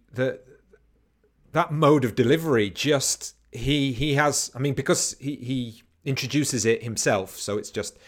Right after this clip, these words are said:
him. Th-, there's much more of a kind of what I would say is a,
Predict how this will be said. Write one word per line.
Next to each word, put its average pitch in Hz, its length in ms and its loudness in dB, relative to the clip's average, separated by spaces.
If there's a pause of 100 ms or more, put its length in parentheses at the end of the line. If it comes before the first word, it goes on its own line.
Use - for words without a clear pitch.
(200)
him. 120 400 -4
Th-, 131 140 -12 (100)
there's 117 300 -2 (380)
much 147 300 -4
more 131 240 2
of 117 100 0
a 117 60 -2
kind 120 360 -4
of 113 280 -2
what 123 140 -8
I 123 180 -4
would 117 180 -8
say 110 320 -2
is 104 180 -2
a, 101 320 -4